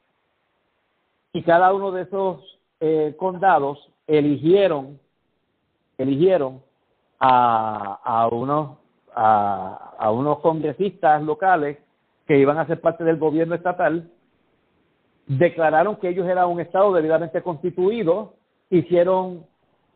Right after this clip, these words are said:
una, eh, eh, una decisión por cada uno de los congresos de unos congresistas y unos senadores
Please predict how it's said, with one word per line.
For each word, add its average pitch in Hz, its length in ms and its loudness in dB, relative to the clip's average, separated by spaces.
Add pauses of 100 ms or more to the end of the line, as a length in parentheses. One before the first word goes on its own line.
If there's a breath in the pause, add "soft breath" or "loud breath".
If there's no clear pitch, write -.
(300)
una, 160 1300 4
eh, 117 400 -2 (680)
eh, 120 400 0 (120)
una 156 380 2
decisión 175 440 -4
por 170 240 -4
cada 165 220 2
uno 175 120 -2
de 175 60 0
los 170 100 -2
congresos 175 520 -6
de 135 380 -4 (220)
unos 156 220 0
congresistas 175 580 -4
y 175 40 0
unos 175 160 -4
senadores 190 540 0